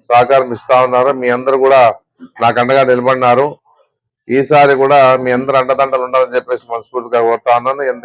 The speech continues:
ఎక్కడైతే ఏదేదైతే అడుగుతా ఉన్నారో వాళ్ళు అడిగిన కోరికలు కూడా నెరవేరుస్తా ఉన్నాం.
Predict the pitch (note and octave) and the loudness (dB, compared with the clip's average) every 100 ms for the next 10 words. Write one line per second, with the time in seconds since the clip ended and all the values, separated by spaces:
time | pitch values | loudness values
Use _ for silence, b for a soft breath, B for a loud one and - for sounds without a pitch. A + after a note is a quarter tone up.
0 | B2 B2+ B2+ C3 C#3 B2+ B2+ B2+ C3 C3 | -8 -2 -2 0 0 0 0 0 -2 0
1 | B2+ B2 C3 B2 B2 C3 A#2 A2+ _ _ | -4 0 0 2 0 0 -2 -4 _ _
2 | _ _ _ _ - A2+ A#2 B2+ C3+ B2 | _ _ _ _ -2 0 2 2 -2 0
3 | C3 B2 B2+ C3+ B2 A2 A#2 B2 C3 A#2 | 0 0 0 2 2 0 -2 0 0 0
4 | - A#2+ A#2 C3+ | -2 -2 0 -4